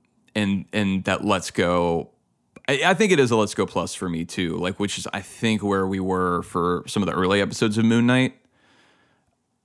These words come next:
And that's still, I mean, like I said, that's big. Um, it did not feel like a step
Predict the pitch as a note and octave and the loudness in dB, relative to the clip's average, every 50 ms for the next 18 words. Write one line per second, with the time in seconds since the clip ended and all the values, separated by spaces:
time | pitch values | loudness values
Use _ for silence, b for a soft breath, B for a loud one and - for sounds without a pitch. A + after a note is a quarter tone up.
0 | _ _ A2+ A#2 A#2 A#2 A2 A2 A2 G#2 G2+ G2+ - - - _ _ _ _ _ | _ _ 0 2 2 4 4 4 2 2 0 0 -2 -6 -14 _ _ _ _ _
1 | _ _ _ _ _ _ _ _ _ _ _ _ _ _ _ _ _ _ _ _ | _ _ _ _ _ _ _ _ _ _ _ _ _ _ _ _ _ _ _ _
2 | _ - A2+ A#2 C3+ C3+ - - - - - - B2+ B2 B2 A#2+ A2+ G#2 F#2 - | _ -2 2 2 2 2 0 -4 -6 -6 2 4 6 6 8 6 6 4 2 -2
3 | - _ _ _ _ _ _ - A2 G#2+ - A2+ A#2 A2 E2 E2+ - - - F#2 | -8 _ _ _ _ _ _ -2 -2 0 2 0 0 0 0 -4 -6 -2 -2 -2
4 | D#2+ D#2 - G#2+ G#2 - - - G2 F#2+ F2+ E2 E2 E2 - - - _ - F#2+ | -2 0 0 -2 -2 -2 -4 -2 0 0 2 2 0 -2 -4 -8 -10 _ 0 0
5 | F2+ F2 F2 F2 F2 E2+ - A#2 A2+ C3+ C3 B2 A2 G#2+ G#2+ A2 G#2+ - - - | 2 2 2 0 0 0 -2 -2 0 0 0 2 2 4 4 2 2 0 -6 -14
6 | - - - A#2 A2 A2 G#2+ G#2 G#2 G2+ F#2+ G2 F#2+ F#2+ - F#2 F2+ - - - | -16 -6 -2 2 2 4 4 4 2 2 0 -2 -2 -2 -2 -4 -4 -4 -8 -8
7 | - - A2 - - - - | -2 -2 -2 -2 -2 -10 -18